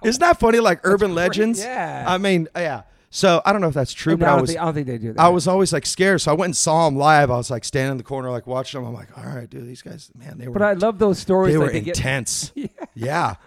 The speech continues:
Speaker 1: And th-, with that
Speaker 2: Urban
Speaker 1: story in my
Speaker 2: legends.
Speaker 1: mind, watching this
Speaker 2: Yeah.
Speaker 1: band, going, "This is scary. These
Speaker 2: Those
Speaker 1: guys
Speaker 2: kids,
Speaker 1: are
Speaker 2: shout out to
Speaker 1: savage."
Speaker 2: Earth Crisis. They're still vegan. They're still straight edge. They're still the same dudes.
Speaker 1: All right.
Speaker 2: It's amazing,
Speaker 1: Yeah,
Speaker 2: man.
Speaker 1: they, hey, stay true to
Speaker 2: Yeah, and,
Speaker 1: themselves,
Speaker 2: and they really
Speaker 1: man.
Speaker 2: lived it and lived those lyrics and really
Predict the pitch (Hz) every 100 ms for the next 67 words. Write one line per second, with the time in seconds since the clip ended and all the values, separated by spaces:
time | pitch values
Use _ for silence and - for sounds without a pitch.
0 | - 180 - 196 156 - 220 - 175 233
1 | 254 269 247 214 196 190 214 202 147 160
2 | 185 185 202 180 - 175 170 165 131 117
3 | - - _ 139 120 - _ _ - 156
4 | 135 - - 101 139 113 90 76 _ _
5 | _ _ - 151 151 135 139 - - 196
6 | 196 180 175 170 180 156 131 151 - 196
7 | 202 156 180 175 151 135 196 180 - 175
8 | 170 147 147 - 185 170 180 165 151 160
9 | 214 196 190 220 147 - 135 - 160 160
10 | 165 160 139 139 170 147 135 123 135 127
11 | - 131 - 143 139 165 180 185 156 185
12 | 180 196 190 175 180 170 180 165 156 165
13 | 156 151 135 156 165 156 151 143 156 151
14 | 143